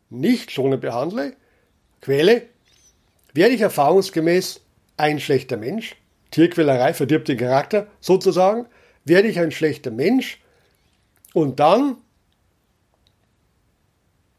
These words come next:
kann ich meine Verpflichtungen, nämlich Menschen schonend zu behandeln und würdevoll zu behandeln, nicht mehr erfüllen. Das heißt, ich habe eine indirekte Pflicht gegenüber dem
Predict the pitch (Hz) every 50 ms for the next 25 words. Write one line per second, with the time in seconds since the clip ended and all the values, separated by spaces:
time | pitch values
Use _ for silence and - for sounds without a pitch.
0 | - - - - - 143 185 226 220 - - _ _ _ _ _ - 131 139 160
1 | 160 139 143 - - 165 175 165 - 214 202 214 214 220 208 170 151 147 135 -
2 | - 139 139 - - - 135 - 147 165 185 190 185 175 143 139 123 139 165 202
3 | 202 185 156 139 127 - _ _ _ _ _ _ _ _ - 131 156 202 220 233
4 | 175 196 180 160 165 147 139 135 160 185 190 165 143 156 165 - - - 202 196
5 | 175 - 180 165 135 110 - 117 117 147 170 160 123 - - _ _ _ _ _
6 | _ _ _ _ _ - _ _ _ _ - 131 - 143 151 156 139 147 127 127
7 | 131 135 147 170 165 214 214 220 226 220 220 202 202 - 202 214 - - - 180
8 | 165 156 147 135 127 117 107